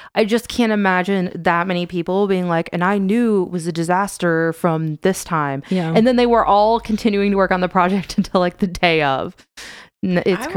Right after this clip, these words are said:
Speaker 3: would have totally bowed out at a point and been like, "I can't have my name
Speaker 1: Right?
Speaker 3: on this."
Speaker 2: Right.
Speaker 3: Yeah.
Speaker 1: Especially since the whole crew was working, like, basically twenty-four hours a day the last week getting it together. There's gotta be a point where I would just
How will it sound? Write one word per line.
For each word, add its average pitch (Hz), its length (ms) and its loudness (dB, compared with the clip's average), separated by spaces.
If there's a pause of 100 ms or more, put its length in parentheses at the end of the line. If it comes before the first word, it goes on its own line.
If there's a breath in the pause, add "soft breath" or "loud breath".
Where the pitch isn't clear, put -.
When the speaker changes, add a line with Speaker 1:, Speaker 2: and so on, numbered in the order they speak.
Speaker 3:
would - 80 -6
have - 80 -10
totally 156 320 -6
bowed 151 260 -14
out 147 220 -14
at 131 100 -12
a 151 40 -20
point 160 280 -12
and 147 80 -16
been 160 140 -10
like, 160 180 -10
"I 190 80 -4
can't 185 240 -6
have 226 160 6
my 311 100 4
name 440 220 4
Speaker 1:
Right? - 40 -4
Speaker 3:
on 139 120 -8
this." 143 420 -12
Speaker 2:
Right. 262 480 -2 (200)
Speaker 3:
Yeah. - 180 -10 (220 loud breath)
Speaker 1:
Especially 277 420 2
since 381 200 -4
the 240 100 0
whole 208 240 0
crew 226 240 0
was 190 180 0
working, 185 560 0
like, 165 300 0
basically 180 420 0
twenty-four 170 460 -4
hours 165 260 -2
a 170 60 -4
day 156 320 0
the 151 100 0
last 151 320 -2
week 156 260 -4
getting 165 240 0
it 160 120 -2
together. 165 340 0
There's 226 300 0
gotta 185 260 -2
be 190 80 0
a 185 60 -2
point 165 260 -2
where 165 100 -2
I 165 40 2
would 165 100 -2
just 170 220 -8